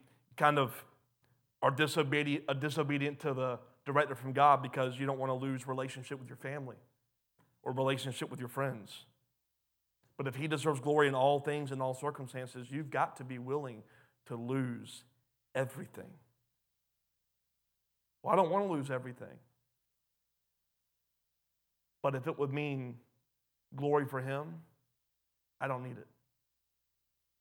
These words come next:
You see, that's not the inspir-, inspirational message you come to hear at church.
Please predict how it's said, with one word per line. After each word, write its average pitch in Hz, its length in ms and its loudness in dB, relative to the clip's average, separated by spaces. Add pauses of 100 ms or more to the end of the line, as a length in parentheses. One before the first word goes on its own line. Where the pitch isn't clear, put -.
(1400)
You 143 100 -4
see, 151 120 0
that's 170 220 4
not 185 120 4
the 165 80 2
inspir-, 160 460 2 (260)
inspirational 156 580 2
message 147 340 -2
you 131 60 -6
come 131 180 -6
to 127 40 -8
hear 123 120 -6
at - 80 -10
church. - 420 -8